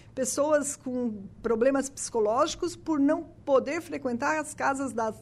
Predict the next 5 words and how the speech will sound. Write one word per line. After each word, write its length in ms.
da 180
praia, 420
da 140
sua 380
família, 760